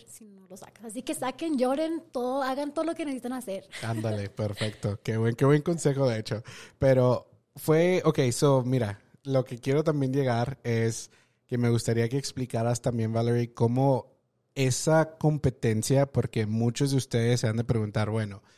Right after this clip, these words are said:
Speaker 2: es una competencia de modelaje, ¿sí? Pero yo que estoy en el negocio de la fotografía, que trato con muchas modelos también y que he tomado fotos,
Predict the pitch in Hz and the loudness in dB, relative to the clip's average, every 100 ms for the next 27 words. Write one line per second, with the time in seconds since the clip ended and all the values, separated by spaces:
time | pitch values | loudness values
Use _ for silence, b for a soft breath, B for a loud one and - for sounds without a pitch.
0 | B B B 113 127 135 131 131 123 117 | B B B -2 0 0 0 -2 -2 -4
1 | - 110 107 120 113 104 95 87 - - | -6 -6 -4 -4 -4 -4 -6 -12 -18 -20
2 | _ - - 110 - B B B - 123 | _ -10 -4 -2 -4 B B B -2 2
3 | 117 120 117 113 _ _ _ 135 123 135 | 4 4 4 0 _ _ _ -8 2 4
4 | 143 160 147 - 147 151 147 131 120 123 | 4 2 -2 4 4 4 2 2 4 2
5 | 127 127 123 120 110 104 - 120 110 113 | 2 0 -2 -2 -2 -2 0 2 4 2
6 | - 113 107 - 113 113 139 127 117 110 | -2 -4 -4 -2 -2 0 0 0 0 -2
7 | 110 120 113 104 107 113 - 101 107 107 | -6 -6 -4 -2 0 0 0 -4 -2 -4
8 | 107 104 98 101 101 101 120 107 104 107 | -4 -6 -8 -8 -6 -4 -2 0 0 -2
9 | 110 - 113 107 117 113 | -4 -4 -6 -2 4 4